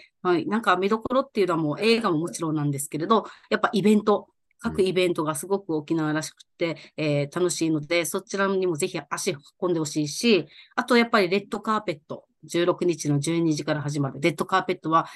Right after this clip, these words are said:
Speaker 1: やっぱ去年は制限があったんですけど、
Speaker 2: うんうん。
Speaker 1: 今年はまたいつも通りに戻ってるので、こちらも誰が出てくるか、今回誰があるかわかんないっていうワクワクの沖縄の名物になってるはずなので、
Speaker 2: はい。
Speaker 1: こちらもぜひ来てほしいです。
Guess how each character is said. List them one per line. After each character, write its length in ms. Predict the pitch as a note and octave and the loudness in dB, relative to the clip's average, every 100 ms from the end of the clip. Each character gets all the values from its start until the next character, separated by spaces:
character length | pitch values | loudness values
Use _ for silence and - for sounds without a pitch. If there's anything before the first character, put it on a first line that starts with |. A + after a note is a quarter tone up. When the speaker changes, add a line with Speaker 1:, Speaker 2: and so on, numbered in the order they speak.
| - | -12
Speaker 1:
や 60 | F#3+ | -4
っ 60 | |
ぱ 220 | A#3+ - _ | -2 -2 _
去 140 | - D#4 | -2 4
年 120 | C4+ | 4
は 60 | F3+ | 4
制 180 | F#3 | 2
限 200 | F3 E3+ | 2 2
が 60 | D#3 | 0
あ 20 | |
っ 60 | D3+ | -4
た 120 | C#3+ | -4
ん 60 | C#3 | -4
で 60 | |
す 80 | - | -8
け 100 | - | -8
ど、 80 | C4+ | -6
Speaker 2:
う 20 | |
ん 20 | |
う 20 | G3+ | -4
ん。 20 | |
Speaker 1:
今 60 | |
年 160 | - - | -4 0
は 60 | D3+ | 2
ま 100 | C#3 | 2
た 240 | C3 D3+ - _ - | 0 -4 -10 _ -6
い 80 | |
つ 120 | F3+ F#3 | -2 0
も 100 | E3+ | 2
通 80 | E3 | 0
り 60 | D3 | 0
に 40 | |
戻 200 | C#3+ D3 | -2 -2
っ 40 | D3 | -4
て 100 | C3+ | -8
る 60 | |
の 60 | A#2+ | -8
で、 120 | - | -10
こ 80 | - | -8
ち 100 | D3 | -4
ら 100 | E3 | 0
も 200 | E3+ E3 | 2 2
誰 220 | D#3 F#3 | 4 4
が 120 | E3+ D3+ | 4 2
出 120 | D3 | 2
て 100 | D3 | 0
く 100 | C#3+ | -2
る 80 | C#3 | -2
か、 100 | - - | -6 0
今 140 | D#3+ | 0
回 140 | C#3+ | 2
誰 160 | C#3+ D#3 | 2 2
が 180 | C#3+ - | 2 2
あ 60 | |
る 80 | F3 | 0
か 160 | - D#3 | 0 -2
わ 80 | D3+ | 2
か 100 | F3 | 4
ん 60 | |
な 60 | D#3 | 4
い 40 | |
っ 20 | D3 | 2
て 80 | |
い 20 | D#3 | 0
う 20 | |
ワ 100 | E3+ | 2
ク 100 | F#3 | 0
ワ 80 | D3 | 0
ク 220 | D3 - - | -8 -8 -2
の 280 | B3+ G#3 - _ | 0 0 -4 _
沖 220 | F3 F3+ | -2 2
縄 140 | E3+ D#3 | 6 6
の 60 | |
名 180 | E3+ E3+ | 6 4
物 160 | D#3 C#3 | 2 2
に 120 | C#3+ | 4
な 100 | C#3+ | 4
っ 40 | |
て 80 | D3 | 0
る 80 | C#3 | -4
は 60 | C#3 | -2
ず 100 | C3+ | -2
な 100 | B2 | -2
の 140 | A2+ | -4
で、 80 | D3 - - - | -6 -10 -18 -4
Speaker 2:
は 80 | G2 | -2
い。 20 | |
Speaker 1:
こ 40 | |
ち 80 | G#3+ | 0
ら 100 | G3+ | 0
も 60 | E3 | 2
ぜ 120 | D#3+ | 2
ひ 160 | D3+ B2 | 0 0
来 100 | - | 0
て 100 | C#3+ | 0
ほ 60 | |
し 80 | C#3 | 0
い 20 | |
で 100 | B2 | -4
す。 180 | - | -6